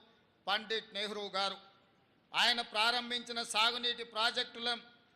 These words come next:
మనం ఈరోజు ఆధునిక దేవాలయాలుగా పిలుచుకుంటున్నాం. ఈ దేశంలో కోట్లాది ఎకరాలు పంటలతో పచ్చ తోరణాన్ని కట్టుకుంటున్నాయి అంటే దానికి కారణం నెహ్రూ ప్రారంభించిన సాగునీటి ప్రాజెక్టులే.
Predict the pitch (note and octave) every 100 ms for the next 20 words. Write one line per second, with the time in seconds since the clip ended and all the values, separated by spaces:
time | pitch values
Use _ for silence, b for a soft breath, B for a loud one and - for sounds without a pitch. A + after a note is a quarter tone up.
0 | _ _ C#3+ G3+ A#3+ A#3+ A#3 A3+ B3 A#3+
1 | A#3+ A3 A#3 A#3+ A#3 A3 G3+ A#3 A#3 A#3
2 | A3+ A3 G#3+ G#3 G3+ G3 G3 - G#3 G3+
3 | G3 F#3+ - _ _ _ _ _ _ _
4 | - A3 G3+ A3 B3 B3 A#3+ B3+ B3 -
5 | - _ _ _ F#3+ A#3 A#3+ A#3+ B3 B3
6 | A3+ A#3+ A#3+ B3 A#3+ A3+ G#3+ B3 A#3+ A#3+
7 | B3 - A3 A3 A#3+ A#3 A#3 B3 A#3+ A#3+
8 | A#3+ A#3+ - - _ _ - G#3 - A#3+
9 | A#3+ B3 B3 A#3+ B3 B3 A#3+ A3+ B3+ C4+
10 | - - - - - G3 A3 A3 A3 A3
11 | A#3 B3 A#3+ A3+ G#3 A#3+ B3 A#3+ A3+ A3
12 | B3 A#3+ A#3 A#3 A3+ A3+ - G3+ A3 A3+
13 | A3 A3 G#3 F#3+ A3 A3 A3 A3 G#3